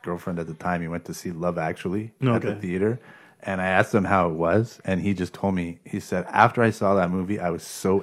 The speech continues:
Speaker 1: angry that I wanted to <coughs> punch a nun in the face and strangle a puppy." Like, I just was so full of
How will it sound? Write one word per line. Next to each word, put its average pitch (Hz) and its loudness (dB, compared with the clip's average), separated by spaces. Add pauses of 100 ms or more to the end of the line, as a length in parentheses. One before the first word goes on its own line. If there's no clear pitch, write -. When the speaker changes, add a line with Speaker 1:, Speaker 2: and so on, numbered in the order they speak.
Speaker 1:
angry 110 4 (400)
that 98 4
I 95 6
wanted 98 2
to - 6
<coughs> - -12
punch 107 4
a 101 2
nun 92 2
in 98 0
the 87 -2
face 92 -2
and 90 -6
strangle 98 0
a 87 -4
puppy." 82 -2
Like, 90 -6
I 98 0
just - 8 (140)
was 113 2
so 107 6
full 98 4
of 87 0